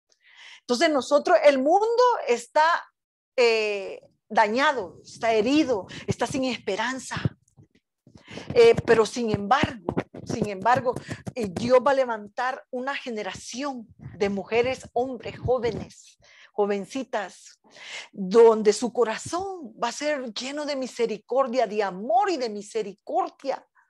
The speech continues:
¿Por qué? Porque de esta manera han sido tratados. Es verdad, tenés razón.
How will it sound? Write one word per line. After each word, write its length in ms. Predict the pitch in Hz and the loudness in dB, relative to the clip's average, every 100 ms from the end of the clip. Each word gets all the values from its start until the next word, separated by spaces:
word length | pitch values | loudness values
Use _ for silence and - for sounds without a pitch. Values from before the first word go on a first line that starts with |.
| _ _ - - - - | _ _ -20 -20 -8 4
¿Por 200 | 294 - | 4 8
qué? 380 | 359 294 - _ - - | 8 8 6 _ -20 -4
Porque 240 | 277 - | 2 8
de 80 | 254 | 8
esta 160 | 262 320 | 8 4
manera 280 | 269 262 277 | 2 2 0
han 100 | 277 | -2
sido 220 | 277 269 | 0 0
tratados. 580 | 254 - 294 294 226 285 | -2 -2 0 0 0 -2
Es 80 | |
verdad, 280 | 240 240 294 | 0 2 0
tenés 280 | 285 240 247 | -2 -8 -8
razón. 440 | 254 - 302 285 | -10 -2 -2 -2